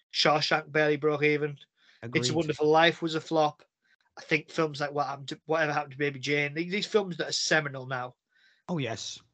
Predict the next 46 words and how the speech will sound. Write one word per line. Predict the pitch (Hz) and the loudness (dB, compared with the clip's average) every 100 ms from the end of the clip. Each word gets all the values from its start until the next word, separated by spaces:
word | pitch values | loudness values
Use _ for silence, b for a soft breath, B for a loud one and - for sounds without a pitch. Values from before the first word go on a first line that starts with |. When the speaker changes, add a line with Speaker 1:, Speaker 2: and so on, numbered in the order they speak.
| - | -4
Speaker 1:
They | |
barely, | - 185 185 185 180 | 2 6 6 6 4
they | 160 | 2
barely | 143 165 170 165 156 | 4 4 4 4 -2
kind | 156 151 | -2 -2
of, | 135 | -4
like, | 143 135 - _ _ _ _ - | -4 -4 -8 _ _ _ _ 0
if | 196 185 | 0 2
you'd | 214 | 2
gone | 220 190 | 2 2
back | 190 | 0
to | 185 | 0
nineteen | 175 170 | 0 2
ninety-four | 156 151 175 185 | -2 -2 -2 -2
and | |
said | 156 160 | -2 -6
to | 156 | -6
the | 151 | -4
majority | 143 151 | 0 0
of | 143 | -2
people, | 156 175 | -6 -6
"Oh, | 185 | -6
by | 175 175 | -2 0
the | 175 | 2
way, | 180 | 0
like, | 165 139 | 0 -4
in, | 160 - _ b b b - | -12 -18 _ b b b -10
in | 190 | -6
thirty | - 196 190 | 0 2 2
years, | 180 196 190 139 117 123 - - _ - | 2 2 2 0 -4 -8 -10 -12 _ -4
the, | 151 | -4
the, | 147 151 - 190 | -2 -4 -4 -6
you | 170 | -2
know, | 170 | -2
the | 147 139 - | -2 -2 0
best | 175 - | 0 0
film | 190 | -4
of | 170 | 0
all | 170 160 | -2 -2
time | 170 170 156 | 0 0 0
is | 147 | -2
gonna | 135 156 | -4 -2
be | 160 | -4
from | 151 | -6
this | 156 - | -6 -4
year." | 139 180 | -4 -6